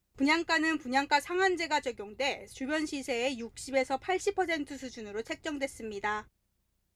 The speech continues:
인천 계양은 삼점삼 제곱미터당 천사백만 원으로 전용 팔십사 제곱미터의 경우 사억 구천사백만 원 수준입니다.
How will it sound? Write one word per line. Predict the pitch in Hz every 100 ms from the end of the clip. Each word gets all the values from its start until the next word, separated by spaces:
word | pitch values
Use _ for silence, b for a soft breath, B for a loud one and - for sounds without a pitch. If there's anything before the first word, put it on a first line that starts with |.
| -
인천 | 269 285 370 349
계양은 | - 262 277 302 302
삼점삼 | 302 381 370 381 349 359
제곱미터당 | 330 247 247 277 247 - 208 254 226
천사백만 | 226 370 370 - - 208 285 320 277 226
원으로 | 185 220 202 - B B
전용 | 262 277 311
팔십사 | 311 381 381 - - 220
제곱미터의 | 254 320 320 311 302 269
경우 | 233 220 269
사억 | 294 - 214 277 -
구천사백만 | 302 - 294 285 - 220 269 311 302
원 | 269
수준입니다. | 262 226 220 208 202 202 208 208